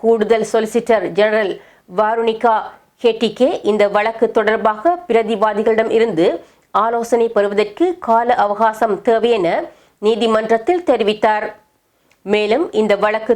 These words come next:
தொடர்பாக ஆட்சேபனைகளை தாக்கல் செய்ய தனக்கு கால அவகாசம் வழங்குமாறும் அவர் மன்றில் கோரினார். இதற்கு அமைய பிரதிவாதிகள் ஆட்சேபனைகளை தாக்கல் செய்ய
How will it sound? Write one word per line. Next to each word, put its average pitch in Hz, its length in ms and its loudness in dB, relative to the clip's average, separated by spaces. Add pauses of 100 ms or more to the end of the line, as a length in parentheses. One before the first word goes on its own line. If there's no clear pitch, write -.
தொடர்பாக 214 600 0 (180)
ஆட்சேபனைகளை 220 760 0 (400)
தாக்கல் 226 460 0
செய்ய 254 400 2
தனக்கு 220 360 0 (380)
கால 240 340 2
அவகாசம் 214 500 0 (120)
வழங்குமாறும் 220 680 0 (480)
அவர் 226 240 2 (140)
மன்றில் 220 400 -2
கோரினார். 208 520 0 (840)
இதற்கு 220 400 0 (160)
அமைய 208 260 2 (220)
பிரதிவாதிகள் 220 720 0 (460)
ஆட்சேபனைகளை 226 840 0 (180)
தாக்கல் 226 440 0
செய்ய 233 320 2